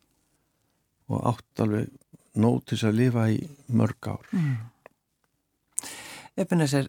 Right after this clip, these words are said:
Speaker 2: þegar þú veiktist,
Speaker 1: Já.
Speaker 2: fékkst eitthvað verk í bakið, var ekki þannig?
Speaker 1: Jú, alveg heiftarlega.
Speaker 2: Já.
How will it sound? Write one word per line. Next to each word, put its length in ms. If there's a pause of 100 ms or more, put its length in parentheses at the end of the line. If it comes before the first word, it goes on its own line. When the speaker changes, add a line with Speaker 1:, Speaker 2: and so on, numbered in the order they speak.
Speaker 2:
þegar 240
þú 120 (420)
veiktist, 640
Speaker 1:
Já. 180 (1300)
Speaker 2:
fékkst 180
eitthvað 200
verk 180
í 80
bakið, 520
var 180
ekki 140
þannig? 280
Speaker 1:
Jú, 140 (800)
alveg 260
heiftarlega. 580
Speaker 2:
Já. 140